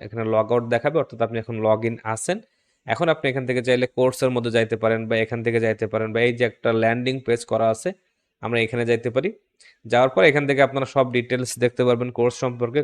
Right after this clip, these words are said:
কোর্সের মডিউল সহ সবকিছু এখানে বিস্তারিত পাবেন। পাওয়ার পর আপনারা এখান থেকে চলে আসবেন এই যে buy now যে অপশনটা আছে সবার শেষে এখানে। এখন এইখানে প্রাইস দেখাচ্ছে একশো টাকা, এটা হচ্ছে আপনাদেরকে দেখানোর জন্য আমি একশো টাকা দিয়ে রাখছি, but আপনারা যখন করবেন তখন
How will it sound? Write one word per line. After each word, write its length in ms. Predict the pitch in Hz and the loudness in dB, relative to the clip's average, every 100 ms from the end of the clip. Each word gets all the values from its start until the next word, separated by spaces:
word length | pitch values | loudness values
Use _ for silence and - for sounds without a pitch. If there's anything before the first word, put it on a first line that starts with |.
| 120 | 0
কোর্সের 300 | 113 - 113 113 | 0 -2 -4 -2
মডিউল 280 | 110 113 117 - | 0 -2 -4 -2
সহ 120 | 131 165 | -2 -2
সবকিছু 300 | 113 - 113 117 | -4 -6 -4 -4
এখানে 180 | 113 107 | -4 -4
বিস্তারিত 340 | 110 - 113 147 117 | -4 -2 -2 -2 -2
পাবেন। 220 | 117 185 - _ _ _ _ | 0 -2 -4 _ _ _ _
পাওয়ার 180 | 131 139 175 | 6 6 6
পর 80 | 165 | 4
আপনারা 180 | 156 131 | 4 0
এখান 140 | 127 123 | 0 0
থেকে 120 | 123 120 | -2 2
চলে 140 | 120 120 | 4 4
আসবেন 200 | 120 196 233 _ - | 2 -4 -8 _ -4
এই 80 | 131 127 | 0 0
যে 60 | 101 | 2
buy 140 | 113 120 120 | 6 6 6
now 100 | 123 117 | 2 2
যে 60 | 113 | 0
অপশনটা 260 | - 113 107 | 0 -4 -2
আছে 100 | 131 117 | -2 -2
সবার 200 | 110 120 | 0 0
শেষে 220 | 127 - 107 | -2 0 0
এখানে। 240 | 107 107 - _ _ _ _ 117 | -2 -8 -12 _ _ _ _ -4
এখন 140 | 139 139 | 0 0
এইখানে 280 | 139 180 180 185 185 | 0 2 2 2 -2
প্রাইস 220 | 127 127 135 | 2 4 4
দেখাচ্ছে 260 | 139 135 - 113 | 0 -2 2 2
একশো 180 | - 139 143 | 2 0 2
টাকা, 120 | 170 127 | 2 0
এটা 100 | 120 | 0
হচ্ছে 140 | - 117 | -2 -4
আপনাদেরকে 340 | - 117 113 113 110 | -2 -4 -2 0 -2
দেখানোর 300 | - 135 127 | -2 -6 -4
জন্য 120 | 127 131 | -4 -2
আমি 80 | 113 | -4
একশো 140 | - 120 | -4 -2
টাকা 120 | 120 113 | 0 2
দিয়ে 100 | 117 120 | 2 2
রাখছি, 200 | - 202 131 | 0 2 4
but 80 | 113 | 2
আপনারা 260 | 110 120 156 208 _ _ _ - | 0 -2 -2 -4 _ _ _ -6
যখন 160 | 117 139 131 | -2 0 0
করবেন 200 | 143 180 | 0 0
তখন 120 | 135 | 0